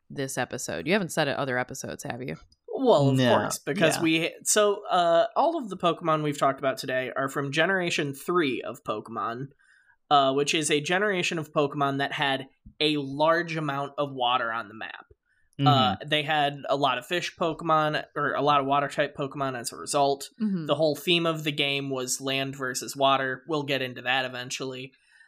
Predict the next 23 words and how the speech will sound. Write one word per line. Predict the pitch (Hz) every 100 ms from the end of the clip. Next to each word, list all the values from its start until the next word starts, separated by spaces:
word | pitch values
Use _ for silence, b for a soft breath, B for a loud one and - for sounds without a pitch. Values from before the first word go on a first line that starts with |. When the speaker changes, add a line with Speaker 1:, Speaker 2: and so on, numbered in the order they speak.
| b _ -
Speaker 2:
Um, | 147 139 135 135 160
and | 160
it | 156
had, | 160 147 139 139 143
of | 143
course, | 151 135 135
the | - 160
dive | 220 240 220 170
mechanic, | 151 143 135 127 113
which | 139 131 - 156
they | 151
never | 143 135 135
brought | 131 123
back | 123 123 -
after | 107 127 123
this, | 90 - -
where | 147
you | 143
could | 139 151
go | 147 143
to | 143
the | 147
deep | 139 135 135